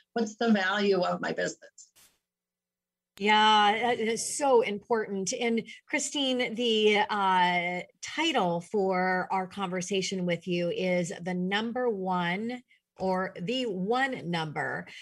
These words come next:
Speaker 2: to focus on in business. So what is that one number?
Speaker 1: Well, I'm gonna tell you from the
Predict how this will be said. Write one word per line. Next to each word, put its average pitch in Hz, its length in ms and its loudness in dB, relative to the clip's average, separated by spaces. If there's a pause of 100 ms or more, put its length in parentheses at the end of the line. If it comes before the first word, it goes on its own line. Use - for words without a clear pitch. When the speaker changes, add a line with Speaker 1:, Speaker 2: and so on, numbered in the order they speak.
(160)
Speaker 2:
to 208 100 -2
focus 208 480 0
on 175 400 0
in 180 360 -2
business. 185 540 -2
So 202 420 2
what 233 440 -4
is 170 640 -4 (220)
that 175 400 -2 (220)
one 170 340 -4
number? 143 560 -10 (1120)
Speaker 1:
Well, 214 200 0
I'm 214 180 4
gonna 254 280 4
tell 330 300 0
you 330 240 2
from 254 460 2
the 185 220 -2